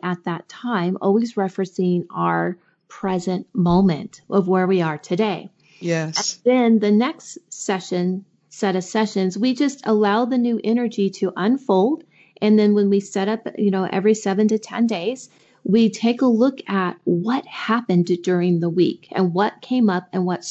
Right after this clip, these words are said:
Speaker 1: surfaced, because it tells me if there's any more past stuff that needs to clear, or if it's just some little fine tuning we need to do in the present moment. And then near the end, we are always taking a look at our, at our future.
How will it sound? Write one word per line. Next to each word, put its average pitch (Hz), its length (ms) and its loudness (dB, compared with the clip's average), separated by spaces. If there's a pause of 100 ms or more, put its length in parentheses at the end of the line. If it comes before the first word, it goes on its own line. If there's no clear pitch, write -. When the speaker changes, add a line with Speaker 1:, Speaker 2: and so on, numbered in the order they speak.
(160)
Speaker 1:
surfaced, 196 580 -6 (280)
because 202 280 0
it - 100 -6
tells 196 320 -2
me 190 120 2
if 180 80 -6
there's 175 200 -4
any 180 280 2
more 170 260 0
past 208 440 -4
stuff 247 300 -4
that - 160 -6
needs 180 280 -2
to 175 120 -4
clear, 277 480 0 (280)
or 196 160 2
if 196 100 -2
it's - 180 -4
just 220 240 0
some 208 160 0
little 311 320 0
fine 262 260 -2
tuning 226 300 2
we 202 120 4
need 190 160 2
to 190 80 -2
do 180 160 2
in 175 80 4
the 180 80 0
present 170 360 -6
moment. 202 400 2 (540)
And 220 260 4
then 233 500 0 (300)
near 214 280 4
the 196 200 -2
end, 262 280 2
we 214 180 4
are 190 100 2
always 277 380 0
taking 226 540 0
a 208 100 -2
look 226 400 0
at 185 260 -6
our, 175 240 -4 (1200)
at 202 240 -2
our 180 200 -4
future. 240 800 -6